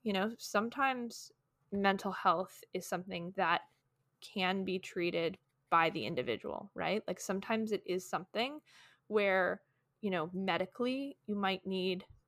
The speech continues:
extra help, whether it's through the form of medication. I think everybody should do therapy, but sometimes it's even more important, especially if you're getting over a trauma or you have, um, a history of abuse in your past. And,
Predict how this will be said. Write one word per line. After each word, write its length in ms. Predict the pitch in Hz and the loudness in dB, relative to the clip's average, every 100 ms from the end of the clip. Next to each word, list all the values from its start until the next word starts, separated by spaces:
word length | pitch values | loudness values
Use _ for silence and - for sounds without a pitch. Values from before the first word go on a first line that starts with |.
| - | -20
extra 280 | - - - | -18 -14 -6
help, 480 | - 320 311 - - | 6 6 6 -2 -10
whether 400 | 190 170 - - - | -2 -2 0 -4 -4
it's 440 | 190 - - - _ _ _ _ - | -4 -4 -12 -20 _ _ _ _ 0
through 140 | 190 | 0
the 80 | 185 | 0
form 340 | - 196 196 | -4 -4 -4
of 120 | 160 - - | -10 -16 -14
medication. 1000 | 180 156 - 302 277 - 247 240 226 208 - | -10 -8 -4 -2 -2 -2 0 0 0 -4 -10
I 60 | |
think 200 | 196 214 - 240 | -14 -16 4 6
everybody 460 | 254 262 233 226 | 8 8 4 2
should 220 | 214 220 | 0 -4
do 140 | 208 214 | -2 -2
therapy, 600 | - 214 202 - 220 202 | 2 2 0 -2 -2 -2
but 140 | 190 | -2
sometimes 400 | - 185 202 180 | -6 -8 -8 -8
it's 160 | 175 165 | -10 -12
even 200 | - - | -16 -12
more 140 | - | -12
important, 520 | 185 - 269 254 233 | -12 2 6 6 4
especially 400 | 220 - 202 - | -4 -4 -8 -6
if 80 | 185 | -8
you're 80 | 185 | -6
getting 240 | 175 185 | -8 -8
over 240 | 175 - - | -10 -4 -6
a 60 | |
trauma 640 | - - 262 254 240 226 220 | -4 6 12 12 10 6 4
or 100 | 185 | 2
you 160 | 180 170 | -2 -4
have, 260 | 185 202 180 _ - - _ _ - | -4 -4 -6 _ -20 -20 _ _ -2
um, 280 | 214 202 - | -2 -4 -4
a 60 | 220 | -2
history 360 | 185 180 - 190 | -2 -4 -2 -4
of 120 | 196 | -4
abuse 640 | - 247 240 269 247 - | -10 -6 0 2 2 0
in 100 | 233 | 0
your 120 | 214 | 0
past. 500 | 214 214 202 196 - | 0 4 4 2 -6
And, 180 | 185 | -8